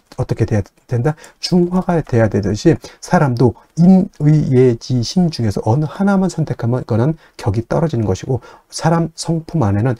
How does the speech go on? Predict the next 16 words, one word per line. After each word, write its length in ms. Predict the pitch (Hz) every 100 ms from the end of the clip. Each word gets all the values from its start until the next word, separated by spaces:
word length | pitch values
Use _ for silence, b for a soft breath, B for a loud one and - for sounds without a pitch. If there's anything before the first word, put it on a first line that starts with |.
| B B
인자함도 760 | 165 175 170 180 160 147 139 135
있어야 280 | 123 120 107
되고 300 | 107 - - _
의로움도 640 | 156 143 156 170 143 123 120
있어야 380 | 107 - 117 117
되고 280 | 113 113 b b
예절도 480 | 135 110 123 165 160
지켜야 380 | 139 - - 107
되고 300 | 107 107 98 B -
사람 440 | - 156 156 151
삶에 340 | - 147 143 131
있어서 340 | 117 110 160 156 _
지략도, 600 | - 127 139 - - 101
지혜도 380 | - 139 175 -
있어야 260 | 101 107
되고 280 | 101 98 104